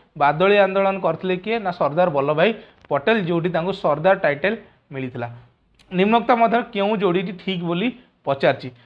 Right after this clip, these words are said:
ସାବରମତୀ ଆଶ୍ରମର ପ୍ରତିଷ୍ଠା ହେଇଥିଲା ଉଣେଇଶହ ଷୋହଳରେ, ଉଣେଇଶହ ଷୋହଳରେ ହେଇଥିଲା। ଅହମ୍ମଦାବାଦ ଠାରେ ହେଇଥିଲା। ଚମ୍ପାରଣ ଆନ୍ଦୋଳନ ଉଣେଇଶହ ସତରରେ ହେଇଥିଲା, ଠିକ୍ ଅଛି। ଖେଡ଼ା ଆନ୍ଦୋଳନ ଉଣେଇଶହ ଅଠରରେ ହେଇଥିଲା। ଉଣେଇଶହ, ରାଓଲାଟ ଆଇନ ହେଇଥିଲା ଉଣେଇଶହ ଉଣେଇଶରେ।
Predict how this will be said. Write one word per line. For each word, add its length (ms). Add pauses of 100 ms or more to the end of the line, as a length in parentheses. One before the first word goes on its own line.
(100)
ସାବରମତୀ 640
ଆଶ୍ରମର 400
ପ୍ରତିଷ୍ଠା 400
ହେଇଥିଲା 260
ଉଣେଇଶହ 520 (380)
ଷୋହଳରେ, 480 (680)
ଉଣେଇଶହ 400
ଷୋହଳରେ 480
ହେଇଥିଲା। 300
ଅହମ୍ମଦାବାଦ 680
ଠାରେ 220
ହେଇଥିଲା। 320 (440)
ଚମ୍ପାରଣ 440
ଆନ୍ଦୋଳନ 380
ଉଣେଇଶହ 260
ସତରରେ 360
ହେଇଥିଲା, 280
ଠିକ୍ 300
ଅଛି। 220 (380)
ଖେଡ଼ା 340
ଆନ୍ଦୋଳନ 400
ଉଣେଇଶହ 400 (100)
ଅଠରରେ 420
ହେଇଥିଲା। 400 (300)
ଉଣେଇଶହ, 460 (1400)
ରାଓଲାଟ 420
ଆଇନ 200
ହେଇଥିଲା 300
ଉଣେଇଶହ 380
ଉଣେଇଶରେ। 520